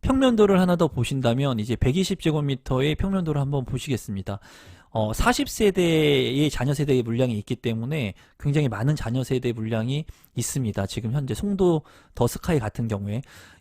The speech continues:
여기에서 이제 배치도를 간단히 보신다면은 이쪽이 남쪽인데, 남쪽으로 워터프론트 호수가 있는데 이 워터프론트 호수의 조망이 가능한 동들이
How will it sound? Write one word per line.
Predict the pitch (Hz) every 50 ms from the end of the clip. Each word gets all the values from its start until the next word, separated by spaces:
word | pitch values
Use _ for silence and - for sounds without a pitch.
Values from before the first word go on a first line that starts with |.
| -
여기에서 | 147 156 170 196 185 180 - 175 160
이제 | 139 123 - 139
배치도를 | - 147 151 151 - - 240 240 220 202 196 185 175 170 160
간단히 | 139 - 127 131 - 147 151 139
보신다면은 | - 127 113 - 147 135 123 113 110 107 117 135 131 120 98 101 -
이쪽이 | 143 139 139 - 208 190 180 151
남쪽인데, | 107 113 120 120 - - 202 190 143 120 107 95 - 98 98 98 107 107 101 - - - - - - - - -
남쪽으로 | 123 135 165 190 - - 247 233 226 220 190 202 190 190 190 185
워터프론트 | 143 127 131 - 196 185 - - 190 180 - 175
호수가 | 170 160 - - 156 147 147 139 135 135 127 123 120 117 - _ -
있는데 | 131 123 127 123 117 117 139 139 135
이 | 123 120 131 135
워터프론트 | 127 131 160 - - 220 - - - 196 190 190 185 - 180 170
호수의 | 160 160 208 208 202 185 - 190 180 170 165 160 147
조망이 | - - 131 135 147 139 127 117 113 120 127 123 110 104 -
가능한 | - 117 123 143 151 147 147 143 139 127
동들이 | - 127 127 127 117 127 123 147 175 202